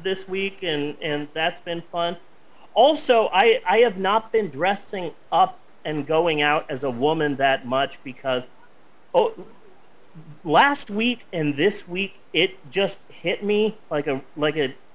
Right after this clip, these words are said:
realization that, like, oh shit, I am now a trans woman of color, and we're just getting killed left and right. And, and just,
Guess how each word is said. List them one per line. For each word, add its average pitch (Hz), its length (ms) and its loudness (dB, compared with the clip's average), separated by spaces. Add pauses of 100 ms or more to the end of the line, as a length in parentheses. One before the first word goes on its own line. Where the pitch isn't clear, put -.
realization 185 1120 0
that, 151 200 0
like, 151 200 -2 (100)
oh 247 220 4
shit, - 500 0 (1040)
I 202 260 2
am 185 280 2
now 135 280 4
a 175 100 4
trans 131 560 -2
woman 117 360 0
of 180 160 -4
color, 180 560 4 (1040)
and 185 380 -2
we're 294 260 2
just 214 340 -2
getting 233 480 2
killed 240 480 2
left 120 400 0
and 120 220 -2
right. 113 420 2 (1300)
And, 208 340 2 (140)
and 214 340 2
just, 208 300 2